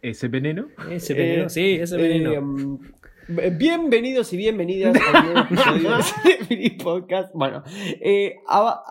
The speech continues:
Speaker 3: Abra Cadabra comienza con un prólogo extremadamente largo.
Speaker 1: Sí.
Speaker 3: Eh, en, en un momento pensé que iba a, iban a hacer la gran Disney y viste que iban a meter toda la tarasca en esos primeros diez minutos.
Speaker 1: Y más o menos, ¿eh?
Speaker 3: Eh, y en, nah, bueno, es una escenografía medio pedorrona.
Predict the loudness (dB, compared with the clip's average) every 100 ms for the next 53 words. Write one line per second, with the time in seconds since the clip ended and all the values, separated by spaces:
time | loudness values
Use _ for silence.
0 | -6 0 0 -2 -4 -2 0 -2 -4 -6
1 | -6 -4 -4 -4 -6 -4 -4 -6 -6 -4
2 | -4 -4 -2 -2 -2 -4 -6 -6 -4 -2
3 | -2 -4 -4 -6 -4 -2 -4 -6 -10 -10
4 | -14 _ _ -10 -6 -2 -2 -2 -2 -4
5 | -2 -4 -4 -4 -2 -2 -2 -2 -2 -4
6 | -6 -4 -4 0 0 0 -4 -4 -2 -2
7 | -2 -4 -2 -2 -2 -2 -2 -4 -4 -4
8 | -4 -4 -4 -6 -6 -6 -2 -2 -2 -4
9 | -4 -6 -6 -8 -6 -8 -6 -4 -4 -4
10 | -4 -6 -8 -6 -4 0 0 0 2 2
11 | 2 -2 0 0 0 -2 0 0 -2 -2
12 | 0 0 -6 -8 -4 -6 -6 -8 -6 -4
13 | -6 -4 -4 -4 -6 -4 -4 -4 -6 -6
14 | -6 -6 -8 -6 -6 -8